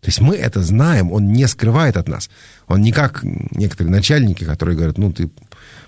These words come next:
потыркайся, попробуй, да, вот потом посмотрим. Я тебе скажу, что у тебя получилось, что нет». Он вот эти условия оговаривает сразу. Но при этом, четко оговаривая условия, Он дает нам выбор.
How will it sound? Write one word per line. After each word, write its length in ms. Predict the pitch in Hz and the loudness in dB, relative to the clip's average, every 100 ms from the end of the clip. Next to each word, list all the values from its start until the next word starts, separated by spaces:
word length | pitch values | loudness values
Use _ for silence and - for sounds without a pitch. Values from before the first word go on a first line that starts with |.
| - | -4
потыркайся, 580 | 104 165 147 101 - - | 0 0 0 0 -2 -2
попробуй, 580 | 76 131 170 104 73 - 104 110 - | 0 0 2 0 -2 -6 -10 -10 -6
да, 280 | - 120 117 | 0 2 2
вот 180 | 95 | 0
потом 520 | 95 92 107 92 76 - | -2 -2 0 0 -2 -6
посмотрим. 640 | 90 - 95 71 - - _ | -6 -2 -2 -2 -8 -14 _
Я 100 | 80 | -6
тебе 140 | 82 85 | -2 -2
скажу, 300 | - 92 78 | 0 0 0
что 100 | 80 | -2
у 40 | |
тебя 120 | 73 | -4
получилось, 460 | 71 85 90 98 82 | -2 -2 -2 -2 -2
что 140 | - | -4
нет». 200 | 73 - - - - - - - _ _ | -4 -6 -10 -20 -20 -20 -20 -20 _ _
Он 240 | - 127 117 - _ | 0 2 0 -6 _
вот 160 | - 120 | -2 0
эти 120 | 120 | 2
условия 600 | 135 110 165 190 117 - - _ | 0 0 0 0 0 -2 -12 _
оговаривает 480 | 107 113 123 104 92 | -2 2 2 2 0
сразу. 380 | - 98 92 - - _ _ _ _ _ _ _ _ | 0 0 0 -6 -16 _ _ _ _ _ _ _ _
Но 180 | - 123 | -2 -2
при 180 | - 135 | 0 0
этом, 300 | 214 220 110 | 0 0 0
четко 340 | - 139 - | 0 -2 0
оговаривая 480 | 87 87 90 78 76 | -2 0 0 0 0
условия, 520 | 82 87 135 165 175 - _ _ _ | -2 -2 0 0 0 -2 _ _ _
Он 200 | - 98 | -4 0
дает 260 | 95 92 98 | 2 2 0
нам 240 | 87 87 - _ _ _ _ - | 0 -2 -4 _ _ _ _ -12
выбор. 500 | 80 104 85 58 - | -2 0 0 -4 -12